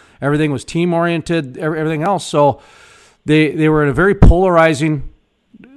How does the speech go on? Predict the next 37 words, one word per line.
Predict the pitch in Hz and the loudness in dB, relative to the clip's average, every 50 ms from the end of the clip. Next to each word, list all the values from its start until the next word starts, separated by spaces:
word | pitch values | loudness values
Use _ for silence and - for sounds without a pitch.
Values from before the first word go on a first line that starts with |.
| 294 254 - _ _ - - - 190 | -20 -20 -20 _ _ -20 -20 -16 -10
world, | 165 143 147 165 151 127 120 123 147 160 | -4 0 2 2 2 2 2 0 -2 -4
and | 190 - 156 143 139 143 | -6 -6 -4 -4 -2 -2
then | 147 151 151 151 147 151 - - | 0 0 0 0 -2 -4 -6 -6
they | 151 156 | -4 -2
didn't | 151 165 175 180 | -2 0 0 -2
have | 180 170 | 0 0
a | |
lot | 170 165 165 160 | 2 2 2 2
of | 160 | 0
individualism. | 160 156 156 139 147 190 196 233 165 120 113 107 92 113 101 101 104 - | -2 -4 -2 -2 -2 -2 0 0 -2 -2 -2 -6 -8 -10 -12 -12 -12 -8
Now | - 151 170 208 254 | -4 0 2 2 2
they're | 254 269 240 | 2 2 2
out | 233 | 0
in | 240 | 0
the | 214 196 | 0 -2
real | 175 226 285 330 269 | -2 -2 -2 -2 -2
world, | 156 135 123 113 110 110 107 - - - _ _ _ _ _ _ _ | -2 -2 -2 -2 -4 -6 -8 -10 -12 -14 _ _ _ _ _ _ _
and | 269 202 156 156 160 160 160 156 | -8 -4 -2 0 0 0 0 0
they're | 170 175 143 123 _ _ _ _ _ | -2 -2 -4 -6 _ _ _ _ _
trying | - - - 180 233 302 339 | -12 -6 -2 0 0 0 0
to | 330 | -2
figure | - - 233 226 202 196 | -2 -2 -2 0 2 2
out | 208 - - | 2 2 2
their | 202 180 | -2 0
definition | 170 208 214 - 196 180 214 226 - 254 202 | 0 0 0 0 -2 -2 -2 -4 -4 -4 -4
of | 160 131 120 110 | -6 -6 -6 -4
them | 113 135 190 294 320 151 110 101 104 120 | -2 0 0 2 0 0 -2 -6 -10 -12
and | 143 151 139 139 143 143 | -10 -8 -6 -4 -4 -4
their, | 143 139 135 127 | -4 -4 -4 -6
their, | 123 131 - 165 139 143 143 139 | -6 -10 -10 -6 -4 -4 -2 -4
what | 135 123 147 180 | -4 -4 -4 -4
they | - 202 | -2 -2
wanna | 180 180 180 170 143 | 0 0 0 -2 -2
do | 123 113 180 240 269 | -2 -2 -4 -2 -2
in | 233 156 | -4 -4
their | 135 127 | -4 -2
life, | 123 147 180 214 208 139 123 - - - | -2 -2 0 0 0 -2 -4 -6 -10 -16